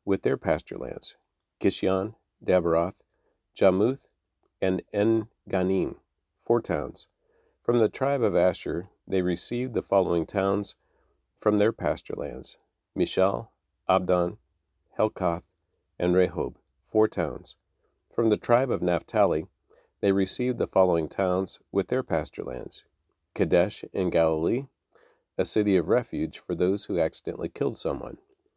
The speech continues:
Hamoth Dor, and Kartan, three towns. For so in all, thirteen towns with their pasture lands were allotted to the clan of Gershon.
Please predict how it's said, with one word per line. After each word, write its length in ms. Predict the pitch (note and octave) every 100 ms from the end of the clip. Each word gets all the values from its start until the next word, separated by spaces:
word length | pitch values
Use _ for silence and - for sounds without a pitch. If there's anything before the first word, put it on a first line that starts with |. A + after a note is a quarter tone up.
| _ _ _ _ -
Hamoth 320 | G2+ G2 G2 -
Dor, 340 | F#2 G2 C#3 - _ _ _ -
and 180 | F2 -
Kartan, 640 | G#2+ F2+ - G#2+ G#2+ B2 _ _ _ _
three 200 | - G#2+
towns. 500 | - E2 C2+ A#1 - - _ _ _ _ _ _
For 340 | - G#2 G#2+ - _
so 280 | - A#2 G#2
in 180 | F#2+ F#2
all, 400 | A#2 F2+ F2 - _
thirteen 420 | A#2 C3 - G#2+ G2+
towns 560 | G2 E2+ E2 E2+ - -
with 220 | - F2
their 160 | - F#2
pasture 440 | - F2+ F2 -
lands 420 | E2+ D#2 D#2+ - - -
were 140 | E2+
allotted 440 | D#2+ F2+ A#2+ A2+ -
to 80 |
the 120 | E2+ E2+
clan 340 | - F#2 F#2
of 120 | E2
Gershon. 500 | E2+ E2+ - A#1 -